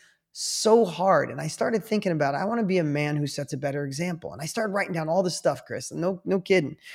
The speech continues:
Like, it was like it was twenty years prior when I got his course. And, like, I was this naive little kid is what I felt like. And I'm writing down of the man I wanna be, the woman I wanna attract in my life, the father, the ex-husband I wanna be, the friendship I wanna create with my ex. And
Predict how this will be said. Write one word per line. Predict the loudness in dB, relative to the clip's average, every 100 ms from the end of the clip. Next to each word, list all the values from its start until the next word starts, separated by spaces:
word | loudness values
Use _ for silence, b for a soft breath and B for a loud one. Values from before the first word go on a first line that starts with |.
| B 0
Like, | 2 2
it |
was | 6 6
like | 6 4
it |
was | -2 -4 -8 -4
twenty | 2 4 4
years | 2 0
prior | 2 6 8 6
when | 4
I | 2
got | 2
his | 0 -2
course. | 0 0 0 -6
And, |
like, | -8 -4
I | -4
was | -6
this | -10 -12 b b b b
naive | -2 2 4 4 2 2
little | 4 4
kid | 8 10 10 10
is | -2
what | -2
I | 0
felt | 0 2
like. | 0 -2
And | -4
I'm | -2 2
writing | 6 6 6
down | 4 4 0 B B -8
of | -4 2
the |
man | 6 6 6 6
I | 2
wanna | 0 -4
be, | -6 -4 -4
the | -6
woman | 0 4 6 4
I | 2
wanna | 0 -2
attract | -4 -2 -2 -4
in | -10
my | -8
life, | -8 -10
the | -12
father, | -2 2 2 0
the | -2 -2 -2
ex-husband | -2 -2 0 0 0 -2
I |
wanna | -2 -6 -8
be, | -10
the | -10
friendship | -14 -4 0 0 0 0 -2
I |
wanna | -2 -4 -6
create | -2 -2 -2
with | -6 -8
my | -8 -4
ex. | -6 -6
And | -16